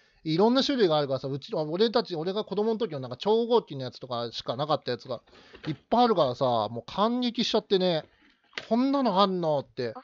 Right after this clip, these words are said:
Speaker 2: さんの方が集めてるよ。めちゃくちゃ積んでる。
Speaker 1: ね、そうだよね、今。こんなのあるんだと思ってね。うわ、マジか。俺が子供の時、こう、イトーヨーカドーで、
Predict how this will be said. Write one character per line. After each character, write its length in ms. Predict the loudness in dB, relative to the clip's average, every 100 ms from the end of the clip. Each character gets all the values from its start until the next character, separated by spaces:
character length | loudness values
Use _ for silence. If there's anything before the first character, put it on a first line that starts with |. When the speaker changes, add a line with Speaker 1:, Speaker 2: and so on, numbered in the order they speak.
| -12
Speaker 2:
さ 80 |
ん 60 | -10
の 100 | -10
方 140 | -12
が 140 | -12 -12
集 80 | -12
め 80 | -12
て 100 | -14
る 120 | -12
よ。 120 | -14 -16 -20
め 120 | -16
ち 60 | -16
ゃ 40 |
く 80 | -16
ち 60 |
ゃ 60 | -16
積 100 | -14
ん 60 | -12
で 120 | -12
る。 160 | -14 -18 -20 _ _ _ _
Speaker 1:
ね、 360 | 0 4 4 0 _
そ 160 | -6 -2
う 40 |
だ 80 | 0
よ 60 | -2
ね、 160 | -4
今。 380 | -4 -4 -6 -10 _ _ _ _ _ _ _ -20 -20 _
こ 240 | -6 -2
ん 120 | 2 2
な 120 | 2
の 140 | 4
あ 60 | 2
る 120 | 2
ん 60 | 0
だ 180 | -2 -2
と 60 |
思 140 | -6 -12
っ 20 |
て 160 | -12
ね。 380 | -10 -8 -10 -12 -18 -20 _ _ _ _ _ _ -4
う 80 | 4
わ、 180 | 4 6
マ 180 | 4
ジ 100 | 4
か。 100 | 2
俺 140 | 4 6
が 100 | 6
子 140 | 4
供 140 | 4 2
の 60 |
時、 140 | -2 -4
こ 80 |
う、 40 | -4
イ 60 |
ト 120 | 0 2
ー 40 |
ヨ 80 | 2
ー 40 |
カ 120 | 0
ド 80 | 0
ー 20 |
で、 180 | 2 0